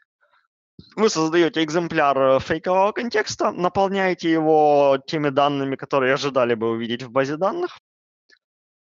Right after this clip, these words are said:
и выполняете ваш, э, запрос, э, из репозитария, передав ему этот самый контекст.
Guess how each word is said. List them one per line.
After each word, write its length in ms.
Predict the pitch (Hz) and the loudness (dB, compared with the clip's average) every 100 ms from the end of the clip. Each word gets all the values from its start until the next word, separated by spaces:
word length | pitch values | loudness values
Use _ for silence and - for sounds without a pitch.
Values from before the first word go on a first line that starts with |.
| _ _ _ | _ _ _
и 120 | - | -2
выполняете 760 | 240 233 180 160 156 175 190 185 | 0 2 2 0 0 2 0 0
ваш, 500 | 135 135 143 - - 151 | 0 0 0 -2 -2 2
э, 340 | 139 131 127 | 2 4 2
запрос, 560 | 120 127 117 143 - - _ _ _ _ _ _ _ _ | 0 -4 -2 -2 -2 -10 _ _ _ _ _ _ _ _
э, 140 | 123 117 | -8 -4
из 160 | 131 120 | -4 -6
репозитария, 680 | 131 131 120 117 131 147 135 | -6 -6 -4 -2 0 0 -4
передав 420 | 117 110 113 117 | -6 -2 0 -2
ему 240 | 113 107 107 | -4 -4 -4
этот 180 | 107 104 | -6 -8
самый 240 | 117 107 | -10 -10
контекст. 500 | 98 98 76 - - | -10 -10 -10 -12 -18